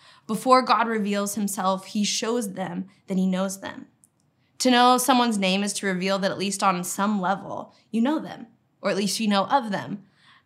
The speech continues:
There's people in our lives, I was thinking today of like, "Oh, I know the name of Taylor Swift." Not that she would ever know my name,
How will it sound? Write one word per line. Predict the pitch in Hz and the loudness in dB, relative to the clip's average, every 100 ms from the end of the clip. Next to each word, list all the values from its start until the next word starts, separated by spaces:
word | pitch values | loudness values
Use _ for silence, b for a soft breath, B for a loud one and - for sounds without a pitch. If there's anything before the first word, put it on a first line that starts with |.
| _ | _
There's | 214 214 208 196 | -2 0 0 -2
people | - 233 240 226 | -4 -2 0 0
in | 220 208 | 2 4
our | 196 | 4
lives, | 190 202 208 196 | 4 4 4 0
I | - 208 | 4 4
was | 214 | 4
thinking | 247 233 226 | 0 0 -2
today | 247 214 | 0 2
of | 190 | 2
like, | 180 170 - | 0 -6 6
"Oh, | 269 208 | 8 8
I | - 247 359 196 | 8 6 6 0
know | 165 202 196 202 208 | -2 2 4 4 2
the | 202 | 0
name | 202 202 | 0 2
of | 196 190 | 2 0
Taylor | 180 220 196 | -2 -2 -2
Swift." | 185 - 196 - - | -2 -2 -4 -6 2
Not | 185 | 2
that | 196 196 | 2 -4
she | 196 | -2
would | 185 | -2
ever | 180 175 | -2 -4
know | 165 | -6
my | 165 190 226 | -2 -2 -2
name, | 175 170 202 | -4 -4 -8